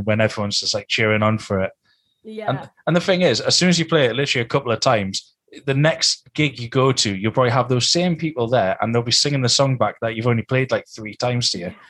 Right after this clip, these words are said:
Speaker 1: And you, first of all, you'll be thinking, "How the hell do you know the words
Speaker 2: Yeah.
Speaker 1: already?"
Speaker 2: <laughs>
Speaker 1: Like, but that's, that's how it works.
Speaker 2: Yeah, definitely.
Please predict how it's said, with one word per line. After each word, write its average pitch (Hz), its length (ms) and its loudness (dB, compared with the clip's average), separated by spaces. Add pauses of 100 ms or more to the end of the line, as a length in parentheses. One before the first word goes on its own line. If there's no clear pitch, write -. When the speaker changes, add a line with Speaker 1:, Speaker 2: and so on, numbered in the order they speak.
(360)
Speaker 1:
And 117 160 -2
you, 98 220 -12
first 175 280 2
of 156 40 0
all, 135 80 4
you'll 123 80 0
be 127 80 -2
thinking, 113 380 -2
"How 175 160 0
the 123 180 4
hell 143 180 2
do 165 120 -4
you 147 160 0
know 147 180 2
the 135 80 0
words 127 320 4
Speaker 2:
Yeah. 107 60 2
Speaker 1:
already?" 113 360 2
Speaker 2:
<laughs> - 680 -8
Speaker 1:
Like, 120 260 4 (1300)
but 123 160 4
that's, 127 240 0
that's 123 220 2
how 98 180 2
it 95 60 0
works. 117 440 2 (360)
Speaker 2:
Yeah, 180 260 -8
definitely. 170 540 -18